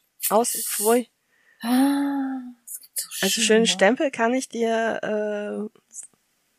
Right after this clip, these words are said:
Speaker 1: <laughs>
Speaker 2: Ja, Stempel habe ich tatsächlich gar nicht
Speaker 1: Okay.
Speaker 2: so wenig, aber ich hab, äh, ich hatte ja mal so ein sehr günstiges, äh, Stempelfarben-Set mit so ganz kleinen, ne, so Fingerabdruckgröße gekauft.
Speaker 1: Ja.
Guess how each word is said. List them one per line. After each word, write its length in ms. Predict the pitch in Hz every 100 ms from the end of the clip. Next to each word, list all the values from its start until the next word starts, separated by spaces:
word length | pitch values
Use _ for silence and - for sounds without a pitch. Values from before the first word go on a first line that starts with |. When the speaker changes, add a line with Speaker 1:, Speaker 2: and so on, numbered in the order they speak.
| _ _ _ _ _ _ _ -
Speaker 1:
<laughs> 240 | 214 233
Speaker 2:
Ja, 160 | 220 233
Stempel 380 | 247 262 285 285
habe 120 | 294
ich 80 | 285
tatsächlich 440 | 277 233 233 226
gar 160 | 226 214
nicht 120 | 226
Speaker 1:
Okay. 80 | 185
Speaker 2:
so 60 | 214
wenig, 380 | 214 254 294
aber 180 | 220 226
ich 160 | 277 -
hab, 160 | 226 _ -
äh, 240 | 208 214
ich 120 | 190 240
hatte 160 | 233
ja 80 | 220
mal 120 | 208
so 160 | 202 202
ein 160 | 196
sehr 560 | 190 196 233 240 233 226
günstiges, 1000 | 226 240 285 - - 233 226 220 - -
äh, 380 | 214 214 208 214
Stempelfarben-Set 1200 | - 220 240 240 - 220 214 220 - 214 208
mit 140 | 208 196
so 80 | 190
ganz 220 | 196 196
kleinen, 420 | - 214 214 190
ne, 120 | 196
so 140 | 214 185
Fingerabdruckgröße 880 | 214 202 180 - 190 - 185 185
gekauft. 520 | 190 196 - 190 208 -
Speaker 1:
Ja. 320 | 226 214 214